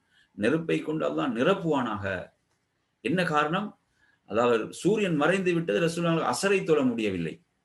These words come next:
சூரியன் மறைந்து விட்டது, அவங்களுக்கு, அவங்களுக்கு அசர் தொழ முடியவில்லை. எதிரிகள் முன்னால் இருக்கலாம், எதிரிகள் தாக்குவார்கள். அஹ், அப்ப, அப்ப எனவே அந்த போருடைய, போரில் தொழுகையுடைய முறை என்பது அதற்கு பின்னால தான் என்ன செய்யுது, அந்த முறை,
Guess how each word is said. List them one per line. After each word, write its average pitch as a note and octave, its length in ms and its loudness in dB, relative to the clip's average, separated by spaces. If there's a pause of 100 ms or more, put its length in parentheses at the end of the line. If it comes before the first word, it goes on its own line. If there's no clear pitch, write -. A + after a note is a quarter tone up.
(680)
சூரியன் C3 440 -4
மறைந்து D3 380 0
விட்டது, D3 320 -4 (560)
அவங்களுக்கு, A2+ 500 -4
அவங்களுக்கு G#2+ 320 -6
அசர் F#3 260 -2
தொழ E3 180 0
முடியவில்லை. A#2+ 420 -4 (120)
எதிரிகள் D#3+ 420 0
முன்னால் D3 220 -4
இருக்கலாம், D#3+ 280 -2
எதிரிகள் D#3 360 -2
தாக்குவார்கள். C3+ 640 -2 (680)
அஹ், A#2 380 0
அப்ப, - 160 -4 (640)
அப்ப G#2+ 140 -4
எனவே E3 500 0
அந்த A#2+ 200 -2
போருடைய, D#3 640 2
போரில் D#3+ 560 0 (300)
தொழுகையுடைய D#3 460 2
முறை C#3+ 220 2
என்பது D3+ 280 0
அதற்கு C3+ 300 -2
பின்னால D3 260 0
தான் D3+ 120 -2
என்ன C#3 160 0
செய்யுது, B2 220 -2
அந்த A#2 140 -2
முறை, C3 240 0